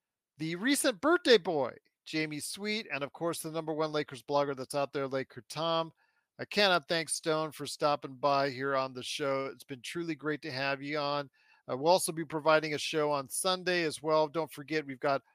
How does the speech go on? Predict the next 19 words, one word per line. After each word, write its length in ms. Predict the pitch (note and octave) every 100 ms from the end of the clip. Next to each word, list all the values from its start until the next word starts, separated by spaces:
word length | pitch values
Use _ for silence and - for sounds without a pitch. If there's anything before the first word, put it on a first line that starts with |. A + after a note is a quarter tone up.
| _ _
all 200 | D#3+ F#3
the 100 | E3
great 240 | D#3 D#3
coverage 380 | - D3+ D3 C#3
there 180 | - D3
for 320 | - D3 C#3+
you 120 | D3 D3 _
coming 220 | C#3+ C#3+
up 120 | C#3+ -
for 180 | - C3+
the 80 |
next 300 | C#3 D3 -
game 320 | - D#3+ D#3+ D3
for 100 | D3+
the 100 | D3
Lakers 440 | D3+ C#3+ D3+ C3+
on 320 | D3 D#3 D#3
Sunday. 400 | - D3+ C3+ C3+
So 280 | - C#3